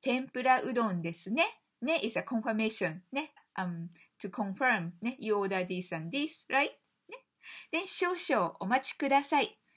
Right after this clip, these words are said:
ね。Please wait a moment. 少々means少し。ね。And we often say this. 少々お待ちください。Please wait a moment. ね。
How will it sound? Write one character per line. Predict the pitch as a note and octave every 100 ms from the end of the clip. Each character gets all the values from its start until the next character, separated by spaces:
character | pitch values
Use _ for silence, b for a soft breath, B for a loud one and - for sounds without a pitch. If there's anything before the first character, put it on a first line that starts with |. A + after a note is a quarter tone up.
| _
ね。 | B3 C#4+ _
Please | - C#4 D#4+ -
wait | G#3+ A3 A3+
a | F#3+
moment. | F3+ F#3+ G#3 F3+ D#3+ - b b
少 | - - E4 D#4+ C4+
々 | B3+ G#3 F3 - _ _ -
means | F#3+ G3+ - - b b
少 | - - - C4+
し。 | C4+ - B3 - _ _ -
ね。 | C#4+ - B B B B B B _ -
And | F3 E3+ E3+
we | F#3+ G3
often | F#3+ - G3 G#3 G3
say | G3+ F3
this. | E3 - _ _
少 | - B3+ A3 G#3
々 | - F#3+ A#3+ - -
お | F#3+
待 | F#3 F#3 -
ち |
く | - F#3
だ | F3 E3+
さ | -
い。 | G3 - -
Please | - F#3+ F#3 -
wait | F#3+ G#3+ G#3+
a |
moment. | F#3 F3 E3 D#3 D3+ - - - _ -
ね。 | A#3